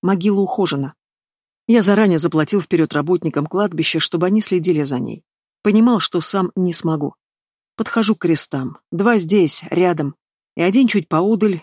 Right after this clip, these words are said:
через две могилы. К нему потом пойду. Открываю бутылку, глядя на фотографии на крестах, и сразу же подношу ко рту. Выпиваю не меньше трети и морщусь. Я не пил уже очень давно.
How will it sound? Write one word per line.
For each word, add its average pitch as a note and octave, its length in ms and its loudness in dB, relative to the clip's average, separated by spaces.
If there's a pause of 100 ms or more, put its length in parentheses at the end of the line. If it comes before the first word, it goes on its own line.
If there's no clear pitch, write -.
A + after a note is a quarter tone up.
через F#3 280 0
две D#3 180 0
могилы. C#3+ 520 -4 (320)
К - 60 -8
нему A3 260 4
потом E3+ 340 -2
пойду. - 360 -10 (640)
Открываю F#3+ 480 0
бутылку, F3+ 760 0
глядя F3 360 0
на E3+ 100 2
фотографии E3 520 -2
на D3 100 0
крестах, C#3+ 560 -6 (280)
и - 100 -2
сразу G#3+ 380 0
же F#3 120 -2
подношу D3+ 480 -2
ко D#3 140 -6
рту. C#3 320 -8 (500)
Выпиваю F3+ 540 2
не E3 100 2
меньше E3+ 340 0
трети G3 360 0
и F#3+ 140 -2
морщусь. D3 600 -2 (580)
Я E3+ 180 2
не F#3 140 2
пил A#3 220 0
уже G3 180 0
очень E3 400 -4
давно. D3 380 -2